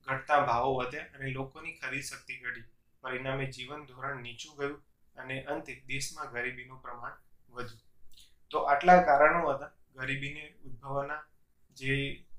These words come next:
તમારે ત્રણ માર્ક્સનો પ્રશ્નમાં પૂછાય, તમારે at least, at least ઓછામાં ઓછા, અ, છ થી સાત મુદ્દા એવા યોગ્ય લખવા જોઈએ, જેથી કરીને પેપર ચેકરને, અ, ત્રણમાંથી ત્રણ આપવાનું મન થાય. તો આટલા મુદ્દા તમે લખી શકો છો.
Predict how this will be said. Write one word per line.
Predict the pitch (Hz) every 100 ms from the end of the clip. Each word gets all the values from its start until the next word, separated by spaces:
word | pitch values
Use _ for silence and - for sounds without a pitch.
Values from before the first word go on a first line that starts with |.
| -
તમારે | 123 131 131
ત્રણ | - 143 160 170
માર્ક્સનો | 147 - - - - - 135
પ્રશ્નમાં | 135 143 - 139 131 127
પૂછાય, | 151 151 143 131 - - _ - - -
તમારે | 151 160 156
at | 151 143 175
least, | 151 - - - - -
at | 151 -
least | 131 -
ઓછામાં | 165 165 175 135
ઓછા, | 127 - - - - - - - - 127
અ, | 123 127
છ | 127 - 170
થી | 196 185
સાત | 175 165
મુદ્દા | 165 156 160 165 147
એવા | 143
યોગ્ય | 151 139 135 139
લખવા | 151 139 -
જોઈએ, | 151 147 147 -
જેથી | - 139 151
કરીને | 139 135 123 135 - _ _ -
પેપર | 143 143 165
ચેકરને, | 165 156 160 151 156 165 160
અ, | - 135 135
ત્રણમાંથી | 131 147 156 165 151 143
ત્રણ | 139 143
આપવાનું | 135 131 139 135 131
મન | 127 120
થાય. | - 113 - - - - - - - - - -
તો | 139
આટલા | 139 156
મુદ્દા | 156 151 151
તમે | 147 143
લખી | 143 135 151
શકો | 147 147 147
છો. | -